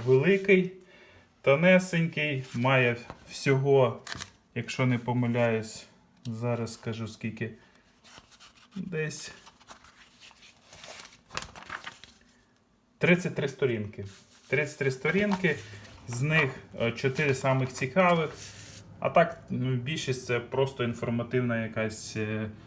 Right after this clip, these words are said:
частина наповнення журналу. Kyostar U M C опять знижує тарифи. Зараз вони на-, піднімають у дві тисячі двадцять п'ятому році. Тоді тарифи на мобільний зв'язок, S M S-ки, я пам'ятаю, дешевше ставав, бо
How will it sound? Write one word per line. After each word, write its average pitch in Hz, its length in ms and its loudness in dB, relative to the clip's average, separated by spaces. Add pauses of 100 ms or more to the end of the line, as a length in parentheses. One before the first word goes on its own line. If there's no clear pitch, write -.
(160)
частина 123 520 0
наповнення 113 640 -2
журналу. 104 520 -4 (840)
Kyostar 156 440 4
U 147 140 2
M 139 60 -2
C 185 400 0
опять 147 340 0
знижує 127 640 0
тарифи. 107 600 0 (840)
Зараз 127 380 2
вони 120 200 -4
на-, 117 140 -6 (220)
піднімають 117 640 -2
у - 20 -10
дві 113 100 -8
тисячі 117 280 -4
двадцять 107 260 -8
п'ятому 104 380 -4
році. 101 280 -6 (880)
Тоді 127 580 6
тарифи 120 800 4 (180)
на 120 220 0
мобільний 117 480 -2
зв'язок, 143 600 2 (920)
S 135 200 0
M 135 100 4
S-ки, 131 260 2
я 120 80 2
пам'ятаю, 120 680 4
дешевше 151 600 0
ставав, 160 540 2
бо 120 580 0